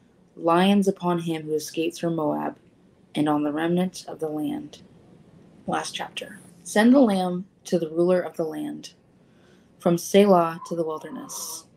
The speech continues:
to the mount of the daughter of Zion. For it shall be as a wandering bird thrown out of the nest. So shall be the daughters of Moab at the fords of the Arnon. Take counsel,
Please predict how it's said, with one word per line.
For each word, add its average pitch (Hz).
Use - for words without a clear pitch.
to 190
the 180
mount 180
of 196
the 190
daughter 156
of 151
Zion. 156
For 190
it 196
shall 220
be 180
as 156
a 156
wandering 170
bird 147
thrown 165
out 160
of 156
the 160
nest. -
So -
shall 190
be 156
the 156
daughters 151
of 147
Moab 151
at 156
the 147
fords 170
of 156
the 165
Arnon. 151
Take 233
counsel, -